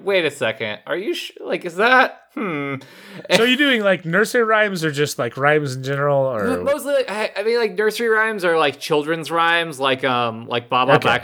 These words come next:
Speaker 1: Black, Baa Baa Black Sheep is the one that, like, some people are like, "Is that one racist? Like, that one, is that one talking about slavery?" Like, it's a little bit,
Speaker 2: Uh,
Speaker 1: like, unclear whether it's about
Speaker 2: yeah.
Speaker 1: slavery or not. Um,
Speaker 2: Okay,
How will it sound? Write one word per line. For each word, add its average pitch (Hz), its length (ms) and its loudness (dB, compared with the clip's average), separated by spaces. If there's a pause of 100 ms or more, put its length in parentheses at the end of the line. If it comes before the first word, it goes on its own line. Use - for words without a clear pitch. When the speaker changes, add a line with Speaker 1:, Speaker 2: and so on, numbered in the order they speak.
(120)
Speaker 1:
Black, 131 160 -14
Baa 185 180 2
Baa 208 120 0
Black 170 200 0
Sheep 196 180 -6
is 180 100 -6
the 185 60 0
one 185 220 0
that, 165 140 0
like, 147 280 0 (140)
some 151 240 0
people 156 220 0
are 156 120 4
like, 156 220 2
"Is 147 200 -2
that 151 180 2
one 165 100 0
racist? 165 500 0
Like, 156 260 0
that 165 200 0
one, 170 220 0
is 156 100 0
that 165 140 0
one 196 100 -6
talking 214 360 -2
about 220 260 0
slavery?" 277 580 -2 (240)
Like, 202 140 2
it's 196 100 0
a 196 40 2
little 202 260 4
bit, 190 240 6
Speaker 2:
Uh, 165 60 2
Speaker 1:
like, 160 200 0
unclear 185 480 0
whether 175 180 4
it's 185 140 6
about 175 220 4
Speaker 2:
yeah. 117 80 -2
Speaker 1:
slavery 180 400 0
or 202 80 0
not. 208 320 -2 (160)
Um, 156 460 2 (440)
Speaker 2:
Okay, 214 500 2